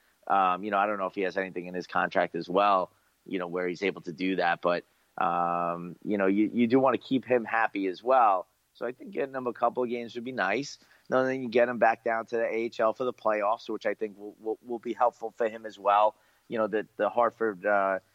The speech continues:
team looks like they, they'll be heading to the playoffs for the first time in a long time this year if they keep this up.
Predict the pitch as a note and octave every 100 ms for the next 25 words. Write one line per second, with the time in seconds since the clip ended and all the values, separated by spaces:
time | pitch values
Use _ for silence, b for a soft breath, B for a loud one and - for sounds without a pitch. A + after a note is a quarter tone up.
0 | _ - B2+ A#2 B2 - A2+ G#2+ F#2 A#2
1 | G#2+ A#2 A2 A2 A2+ G#2+ G2+ G2 - A2
2 | A2 G#2 G2+ F#2+ - G#2+ G2+ G2 F#2 G2+
3 | A#2+ A2+ G2+ F#2 F2+ F2+ F2+ F2+ F#2 F#2+
4 | - F2+ - G2 - - A2+ G2+ -